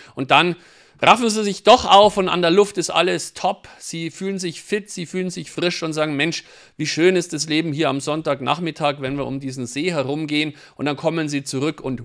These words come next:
wupp, Ihr ganzer Energiehaushalt fällt wieder wie ein Kartenhaus zusammen.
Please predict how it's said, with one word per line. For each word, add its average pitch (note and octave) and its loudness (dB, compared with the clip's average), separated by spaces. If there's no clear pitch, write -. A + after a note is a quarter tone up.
wupp, F3 4
Ihr C3+ -2
ganzer D#3 0
Energiehaushalt D3+ -2
fällt G3 4
wieder F3+ 0
wie D#3+ -2
ein C#3 -2
Kartenhaus C3+ -4
zusammen. C3 -6